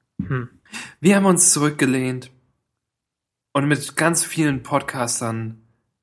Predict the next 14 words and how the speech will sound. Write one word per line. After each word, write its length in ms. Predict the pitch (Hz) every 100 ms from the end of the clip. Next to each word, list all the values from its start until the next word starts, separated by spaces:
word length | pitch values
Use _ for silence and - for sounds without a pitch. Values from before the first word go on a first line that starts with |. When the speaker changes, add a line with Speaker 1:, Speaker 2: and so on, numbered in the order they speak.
| _ -
Speaker 2:
around 440 | 143 151 165 147
the 100 | 127
globe 380 | 127 123 117 117
gesprochen. 680 | 113 - - 107 113 107 110 _ _ _ _ _ _ _ -
Und 140 | 143
wir 80 | 143
sind 200 | 151 135
zu 120 | 139
Speaker 1:
<laughs> 20 |
Speaker 2:
der, 320 | 135 123 - - - - -
zu 200 | - 131
der 340 | 127 123 -
Übereinkunft 500 | 139 127 131 131 123 120
gekommen. 440 | 120 110 110